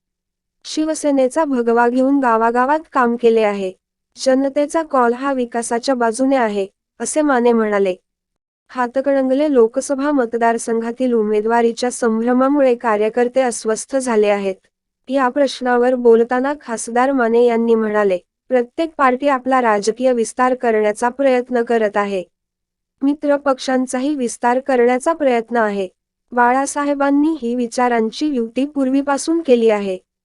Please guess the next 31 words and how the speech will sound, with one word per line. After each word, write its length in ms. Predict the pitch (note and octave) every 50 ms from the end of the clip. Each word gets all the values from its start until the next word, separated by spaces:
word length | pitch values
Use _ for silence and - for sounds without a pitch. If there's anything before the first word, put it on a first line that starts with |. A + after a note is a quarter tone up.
| _ _ _ -
निवडणुकीत 600 | C4+ C#4+ D4 D4 C#4+ C#4+ C#4+ D4+ D4+ D#4 E4 E4
जोपर्यंत 600 | D4+ B3+ B3 A#3+ A3+ A#3 B3+ B3+ B3 A#3+ B3 C4 -
स्पष्टीकरण 840 | - - - A#3+ A3 - - - C4+ C4 - C4+ C4+ C#4 C#4 C4+ B3+
येत 200 | A3+ G#3+ G#3+ -
नाही, 320 | A3 A3+ G#3+ G#3 G3+ G#3+ A3+ _ _ _ _ _ _ _ _ _ -
तोपर्यंत 600 | B3+ B3 B3 - C#4 D4 C#4 C#4 C#4+ D4 D4 E4
अशा 380 | E4 D4+ C4 A#3 - - B3
गोष्टी 400 | A#3+ A#3+ A#3 A3+ - - - D4+
होतच 440 | C#4 C4 B3+ A#3+ - C4+ C4 - -
राहणार. 400 | B3+ A3+ G#3+ G#3 G#3 G3 F#3+ F#3 F#3 - _ _ _ _ _ _ _ _ A3+
ज्यावेळी 460 | A#3+ A#3+ B3 B3 C4 C4+ D4 D#4+ D4+
स्पष्टीकरण 760 | - - A#3 A3 G#3+ - - - C4 - C#4 C4+ B3+ B3 A#3+
येईल, 320 | A#3 A#3 A3+ A#3 A3 A3 - _ _ _ _ _ _ _
त्यावेळी 420 | - A#3+ A3+ A3 A#3 B3 C#4+ D#4+ D4+
सर्व 360 | - - C4 A#3+ A3 A3+ A3+
पक्ष 320 | A#3+ C#4+ C#4+ - - -
एकत्र 560 | D4 C4+ A#3+ A3+ A3+ - B3+ B3+ - B3+ B3 A#3+
काम 280 | - C4 A#3+ A3+ A3+
करेल," 400 | A3 A#3+ A#3 A3+ A3 G#3+ G3 G3+ - _ _ _ -
असेही 340 | A#3 - - A#3 A#3 C#4+ E4
माने 340 | E4 D4+ B3+ A3+ A3+ A#3 A#3
म्हणाले. 440 | A3+ A3 G#3+ G#3 G3+ G3 G3 F3+ F#3 _ _ _ _ _ _ _ _ _ _ _ _ _ _ _
प्रतिस्पर्धी 760 | C#4 C4+ C4 B3 - C#4 - - - C#4 C4+ C4+ C#4+ E4 D#4+
शेट्टी 460 | - - C4+ B3 A#3+ - - D4+ D#4
यांच्यावर 580 | D4 B3+ A#3 A3+ A3+ - B3+ B3+ B3 A#3+ A#3+ A#3+
बोलताना 580 | A3+ A3+ A3+ A3+ A#3 A#3 B3 B3 B3 A#3+ A#3
माने 400 | A#3 A#3 A3 G#3+ A3+ A#3+ B3+ B3
यांनी 400 | A#3+ B3 B3+ C4+ C#4+ C#4+ D4 D4
जोरदार 460 | B3 A#3+ A3+ A3+ A3+ A#3 C4+ D4 D#4+
निशाणा 460 | E4 D#4 C#4 B3 - A#3+ A#3 A3+ A3 A3
साधला. 440 | - A#3 G#3+ G#3 G#3 G#3 G3+ F#3+